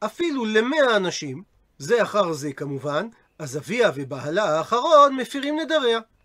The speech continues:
אפילו את מה שהיא נדרה בארוסי הראשון, מפני שהארוס מפר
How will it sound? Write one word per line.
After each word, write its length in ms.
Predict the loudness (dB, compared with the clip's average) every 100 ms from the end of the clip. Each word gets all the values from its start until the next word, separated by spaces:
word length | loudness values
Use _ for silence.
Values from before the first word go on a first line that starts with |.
| _ -14
אפילו 380 | -6 -2 0
את 120 | -2 0
מה 160 | -2
שהיא 220 | -2 -2
נדרה 520 | -2 0 2 4 2 0
בארוסי 520 | 2 2 0 -2 2 2
הראשון, 480 | 0 -4 -4 -4 -6 _ -20
מפני 360 | -14 -2 -2 0
שהארוס 640 | -2 0 0 0 -2 -2
מפר 480 | -2 -2 0 -2